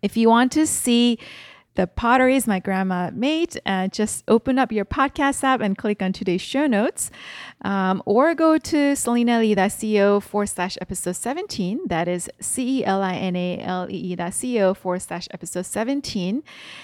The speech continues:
And I'll have a link to my socials there. So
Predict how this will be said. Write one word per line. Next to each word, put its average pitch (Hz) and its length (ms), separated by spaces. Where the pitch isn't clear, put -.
And 208 180
I'll 214 100
have 302 220
a 381 60
link 247 320
to 269 120
my 233 160
socials 247 560
there. 151 280
So 180 420